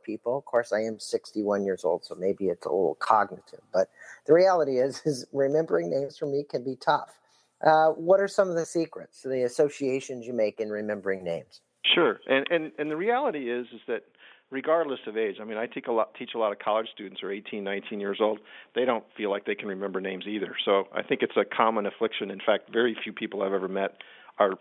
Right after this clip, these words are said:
Speaker 2: feel like they're really, really good at it. The reasons why we aren't good at remembering names is because our brains actually process proper names like John and Mary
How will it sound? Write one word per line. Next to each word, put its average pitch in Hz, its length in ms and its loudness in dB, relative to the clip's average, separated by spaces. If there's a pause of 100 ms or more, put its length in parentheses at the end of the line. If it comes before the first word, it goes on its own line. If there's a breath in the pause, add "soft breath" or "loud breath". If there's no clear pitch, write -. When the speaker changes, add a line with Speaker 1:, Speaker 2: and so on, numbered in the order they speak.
(320)
Speaker 2:
feel 131 160 6
like 107 200 2
they're 101 120 2
really, 110 440 0
really 101 260 -2
good 101 220 -2
at 87 160 -6
it. 82 120 -18 (520 soft breath)
The 123 80 -6
reasons 190 340 0
why 147 200 4
we 131 160 0
aren't 135 240 0
good 123 180 -4
at - 80 -10
remembering 104 420 -8
names 98 280 -12
is 98 140 -12
because 107 320 -2 (100)
our 104 140 -2
brains 120 360 0
actually 104 280 -4
process 117 540 0 (180)
proper 107 320 2
names 101 260 -4
like 92 160 -4 (100)
John 104 340 2
and 92 140 -8
Mary 113 420 2